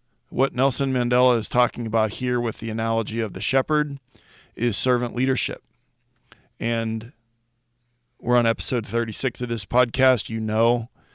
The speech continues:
how I feel about servant leadership. And this is a perfect example. Leading from behind, directing, um, nudging people in this direction, meeting the needs. You know, the shepherd knows his flock. He knows his sheep by name. He knows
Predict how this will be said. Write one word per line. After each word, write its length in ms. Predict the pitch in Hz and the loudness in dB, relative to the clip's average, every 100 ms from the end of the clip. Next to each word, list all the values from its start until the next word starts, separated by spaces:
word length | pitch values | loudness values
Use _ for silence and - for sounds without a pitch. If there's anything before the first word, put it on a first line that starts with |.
| _ _ - | _ _ -2
how 120 | 117 | 0
I 80 | 107 | 0
feel 280 | 120 113 | 0 0
about 200 | 110 107 | 2 0
servant 320 | - 110 104 95 | 0 -2 -2 -2
leadership. 500 | 120 117 - 123 - _ _ _ _ - - - _ | -2 0 0 0 -2 _ _ _ _ -20 -20 -20 _
And 140 | - | -2
this 160 | 120 110 | 0 2
is 120 | 120 | 0
a 60 | 107 | -2
perfect 400 | - 120 113 - | 0 -2 -2 -8
example. 680 | 110 120 110 107 95 95 113 - _ _ | -8 -4 -2 -2 -6 -8 -12 -20 _ _
Leading 380 | - 120 127 123 | -4 2 2 2
from 240 | 113 117 113 | 0 -2 -2
behind, 560 | 151 110 104 92 - - _ _ - _ _ | -2 -2 -2 -6 -12 -20 _ _ -20 _ _
directing, 720 | - 117 117 - 110 107 113 - _ _ _ _ _ | 2 4 4 0 -6 -6 -12 -18 _ _ _ _ _
um, 300 | 101 101 101 | -6 -6 0
nudging 380 | 113 120 120 113 | 2 2 0 -2
people 360 | 123 120 110 | 0 0 0
in 120 | 113 113 | 0 0
this 180 | 110 | -2
direction, 640 | - 107 110 - 110 98 92 - - _ | -2 -2 -2 -2 -6 -6 -10 -16 -20 _
meeting 360 | - 120 127 120 | -2 0 2 2
the 80 | 117 | 2
needs. 500 | 117 120 104 85 104 | 2 2 -2 -4 -4
You 80 | |
know, 140 | 104 104 | -2 -2
the 100 | 104 | -2
shepherd 480 | - 117 - 113 104 | 0 0 0 -2 0
knows 420 | 113 120 120 107 | 4 6 4 2
his 200 | 113 - | -2 -4
flock. 400 | - 113 107 104 | 0 4 4 2
He 120 | 110 | -4
knows 280 | 110 110 101 | -2 -2 -2
his 120 | 101 | -2
sheep 300 | - 123 113 | -2 -2 -2
by 160 | 104 107 | -2 -2
name. 380 | 107 113 107 | 0 0 -2
He 80 | 104 | -2
knows 320 | 104 117 107 | 0 0 -2